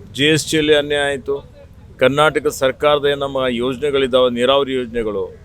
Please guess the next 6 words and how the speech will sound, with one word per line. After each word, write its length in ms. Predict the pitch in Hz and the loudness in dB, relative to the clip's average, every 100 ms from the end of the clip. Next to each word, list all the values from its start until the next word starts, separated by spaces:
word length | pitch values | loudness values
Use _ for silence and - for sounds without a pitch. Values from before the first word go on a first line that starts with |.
| - - - - | -20 -20 -20 -6
ಮಹದಾಯಿ 440 | 110 135 147 160 165 | 0 2 4 4 4
ಯೋಜನೆಯಲ್ಲಿ 540 | 160 147 151 156 156 | 0 -4 -4 -2 0
ಅನ್ಯಾಯ, 380 | 151 151 151 151 151 - - - - - - - | -2 -2 -4 -4 -10 -20 -20 -20 -20 -20 -20 -4
ಇವತ್ತು 220 | 117 120 | -2 -2
ಮೇಕೆದಾಟುದಲ್ಲಿ 880 | 127 151 135 165 156 143 147 156 156 151 139 117 - 139 | 2 2 4 4 4 0 0 -2 2 0 0 -6 -6 -4
ಅನ್ಯಾಯ, 360 | 143 151 147 | -2 0 0